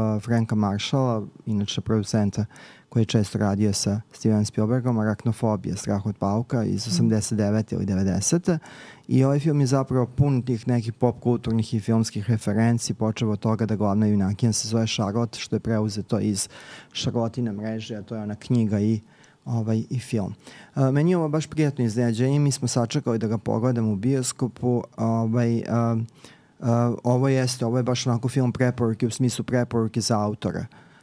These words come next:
Speaker 1: E, da us-, on, e, mislim da pojasnimo i to, on je snimio film australijski u Australiji sa nešto američkih glumaca, a zapravo film glumi američku priču.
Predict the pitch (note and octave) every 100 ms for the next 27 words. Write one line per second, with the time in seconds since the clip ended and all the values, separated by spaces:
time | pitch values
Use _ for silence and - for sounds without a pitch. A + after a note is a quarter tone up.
0 | _ - A2+ A2+ A2+ G#2+ - _ _ -
1 | A#2+ A#2 - - B2+ B2 B2 B2+ - -
2 | B2 B2+ C3 B2+ B2 - - _ - C3
3 | A#2+ B2+ A#2+ A2 A#2+ A#2 - A#2+ A2 B2+
4 | B2 B2 A2+ - B2+ C3 B2 A2 C3 A#2
5 | G#2+ - A#2 A2+ B2+ - A#2+ A2 G#2+ -
6 | A#2+ A#2+ B2+ A#2 - A2+ A#2 A2+ - A#2
7 | G2+ - - - - - A2+ A2+ A#2 -
8 | - B2 C3+ C#3+ C3 - C3 A#2 A#2 A#2+
9 | A2+ B2 A#2+ A#2 A#2+ A2+ - B2+ A#2+ G#2+
10 | A2 A2+ A#2+ A2+ G#2+ G#2 A2 G#2+ - A2
11 | - G#2 - - -